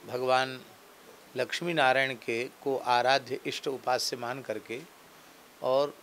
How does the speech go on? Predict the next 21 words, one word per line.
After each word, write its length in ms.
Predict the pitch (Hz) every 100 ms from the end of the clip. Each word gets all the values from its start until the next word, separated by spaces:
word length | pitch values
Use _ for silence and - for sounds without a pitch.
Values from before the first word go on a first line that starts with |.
| - -
श्री 240 | - 135 123
रामानुज 380 | 113 120 131
संप्रदाय 500 | 117 120 107 101 95
की 160 | 104 143
परंपरा 480 | - 101 98 - -
है। 140 | - - - - - - - - - - - - - - - - -
जहाँ 280 | 135 139 175
तक 220 | 202 151
हमारी 320 | 156 156 170
जानकारी 580 | 147 135 143 139 143 170
है, 280 | 131 110 113 - - - - - - - - - - -
श्री 260 | - - 160
रामानंद 460 | 143 139 170 180 160
संप्रदाय 540 | - 151 139 139 143
के 180 | 143 147
किसी 360 | 135 127 - 151
आचार्य 440 | 120 120 123 127
ने, 160 | 143 143
किसी 360 | - 123 147
साधु 440 | 135 - 107 110 147
ने 160 | 107